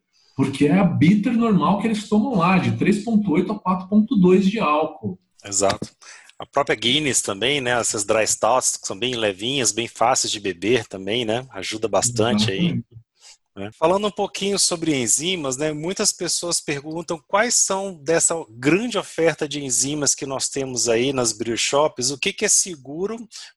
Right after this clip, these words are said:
Speaker 2: pro cervejeiro caseiro e o que que realmente é útil, né? A gente tem muita enzima ali que quebra açúcar, enzima que afina mosto, enzima que, que promove a beta-glucosidade, né? Promove, diz promover aí uma maior condição aromática.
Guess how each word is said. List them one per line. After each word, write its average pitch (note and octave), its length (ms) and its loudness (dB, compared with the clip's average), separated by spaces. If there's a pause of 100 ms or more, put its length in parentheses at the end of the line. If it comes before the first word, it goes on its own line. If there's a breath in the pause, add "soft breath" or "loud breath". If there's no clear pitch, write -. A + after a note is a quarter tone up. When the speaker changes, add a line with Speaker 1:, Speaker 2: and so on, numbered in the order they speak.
Speaker 2:
pro C#3+ 280 -2
cervejeiro C3 520 0
caseiro C3 800 0 (320 loud breath)
e F3+ 80 -10
o F3+ 60 -8
que A#3+ 140 -2
que A#3 120 -4
realmente G#3 680 0
é F#3+ 100 2
útil, E3+ 480 -6
né? D3+ 120 0
A D#3 40 2
gente D3 160 -2
tem F3+ 160 0
muita F3 260 0
enzima E3 300 2
ali D#3 100 -4
que C#3 140 -8
quebra D3 380 2
açúcar, D3+ 600 0
enzima C#3+ 360 0
que - 120 -4
afina C#3+ 460 0
mosto, C3+ 880 0 (400 loud breath)
enzima C#3 440 2
que, C#3 540 -2
que - 180 -20
promove C#3 800 2 (240 loud breath)
a B2+ 160 4
beta-glucosidade, C3 1160 0
né? C#3 140 -2 (180)
Promove, B2+ 520 0
diz D#3+ 200 0
promover C3+ 460 0
aí C3+ 80 4
uma C3 300 -4
maior C3+ 260 2
condição C#3 380 -2
aromática. B2+ 760 -2